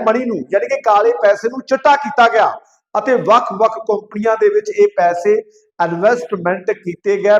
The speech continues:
ਬਿਕਰਮਜੀਤ ਸਿੰਘ ਮਜੀਠੀਆ ਅਤੇ ਉਸ ਦੇ ਸਾਥੀਆਂ ਵੱਲੋਂ। ਉਹਨਾਂ ਦਿਨਾਂ ਦੇ ਵਿੱਚ ਪੰਜਾਬ ਦੇ ਵਿੱਚ ਸਰਕਾਰ ਸੀ ਸ਼੍ਰੋਮਣੀ ਅਕਾਲੀ ਦਲ ਦੀ,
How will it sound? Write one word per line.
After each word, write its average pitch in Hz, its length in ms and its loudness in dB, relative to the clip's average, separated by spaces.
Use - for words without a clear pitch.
ਬਿਕਰਮਜੀਤ 175 380 -6
ਸਿੰਘ 190 180 -8
ਮਜੀਠੀਆ 170 420 -2
ਅਤੇ 185 160 -2
ਉਸ - 220 -8
ਦੇ 196 120 2
ਸਾਥੀਆਂ 175 360 0
ਵੱਲੋਂ। 233 240 2
ਉਹਨਾਂ 175 220 -2
ਦਿਨਾਂ 190 260 0
ਦੇ 220 140 2
ਵਿੱਚ 180 320 -2
ਪੰਜਾਬ 180 420 2
ਦੇ 220 160 2
ਵਿੱਚ 190 280 -2
ਸਰਕਾਰ 190 380 2
ਸੀ 226 200 -4
ਸ਼੍ਰੋਮਣੀ 202 380 -2
ਅਕਾਲੀ 180 280 0
ਦਲ 208 180 0
ਦੀ, 214 220 -10